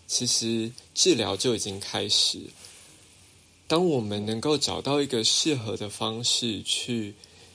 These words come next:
呈现我们的感受、我们的情感，不论今天是一杯咖啡，还是去画一幅画，还是去跳一支舞，或者是，啊，我相信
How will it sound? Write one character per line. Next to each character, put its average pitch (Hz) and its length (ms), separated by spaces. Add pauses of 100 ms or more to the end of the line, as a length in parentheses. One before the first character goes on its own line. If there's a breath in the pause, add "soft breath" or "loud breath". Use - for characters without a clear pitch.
呈 113 300
现 147 260
我 104 120
们 92 160
的 85 320 (440)
感 - 240
受、 - 540
我 107 80
们 104 120
的 104 120
情 104 320
感， 78 260 (480 loud breath)
不 127 80
论 151 220
今 147 180
天 143 160
是 139 200
一 135 60
杯 123 200
咖 107 300
啡， 104 500
还 104 140
是 127 120
去 - 160
画 123 280
一 113 60
幅 - 260
画， 90 380 (440 loud breath)
还 110 160
是 123 240
去 113 460 (180)
跳 143 240
一 135 80
支 135 260
舞， 98 360 (360 loud breath)
或 160 220
者 113 80
是， 135 440 (680 loud breath)
啊， 110 480
我 120 80
相 185 200
信 196 360